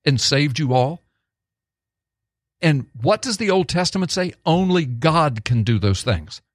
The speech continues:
Four different times. Only God, only God the Father can do those things, and you saw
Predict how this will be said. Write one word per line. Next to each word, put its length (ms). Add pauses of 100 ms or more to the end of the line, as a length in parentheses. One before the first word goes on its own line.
(100)
Four 160
different 240
times. 340 (160)
Only 400
God, 280
only 240
God 320
the 80
Father 360
can 200
do 160
those 240
things, 300 (280)
and 220 (180)
you 400 (140)
saw 480